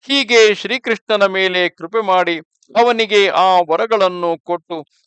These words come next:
ಪಾರ್ವತೀ ದೇವಿಯು ಮತ್ತು ಶಿವನು ಅಲ್ಲೇ ಅಂತರ್ಧಾನರಾದರು. ಅನಂತರ ಕೇಶಿ ಹಂತ ಶ್ರೀಕೃಷ್ಣನು ಮುನಿವರ ಉಪಮನ್ಯುವಿಗೆ ನಮಸ್ಕರಿಸಿ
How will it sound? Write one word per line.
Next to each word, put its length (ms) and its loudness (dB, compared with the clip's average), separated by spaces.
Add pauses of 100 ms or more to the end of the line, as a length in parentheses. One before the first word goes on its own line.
(160)
ಪಾರ್ವತೀ 560 2
ದೇವಿಯು 640 0 (160)
ಮತ್ತು 340 -4
ಶಿವನು 640 -4
ಅಲ್ಲೇ 540 -4
ಅಂತರ್ಧಾನರಾದರು. 1200 -2 (580)
ಅನಂತರ 540 2 (340)
ಕೇಶಿ 480 0
ಹಂತ 400 -2 (340)
ಶ್ರೀಕೃಷ್ಣನು 840 -6
ಮುನಿವರ 460 -2
ಉಪಮನ್ಯುವಿಗೆ 1120 -2
ನಮಸ್ಕರಿಸಿ 760 -6